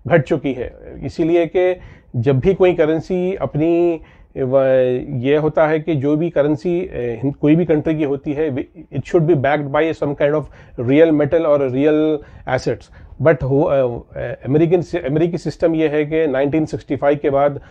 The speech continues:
वहाँ पे जो, वहाँ के जो, अ, प्रेसिडेंट थे, अ,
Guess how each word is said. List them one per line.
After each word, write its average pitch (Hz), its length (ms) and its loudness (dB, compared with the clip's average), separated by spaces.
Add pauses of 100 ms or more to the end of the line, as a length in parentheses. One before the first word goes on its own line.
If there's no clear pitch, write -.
(260)
वहाँ 131 200 0
पे 139 580 2
जो, 127 180 -8
वहाँ 139 200 -2
के 135 120 0
जो, 135 100 0
अ, 127 540 -2
प्रेसिडेंट 143 540 0
थे, 151 260 2
अ, - 80 -10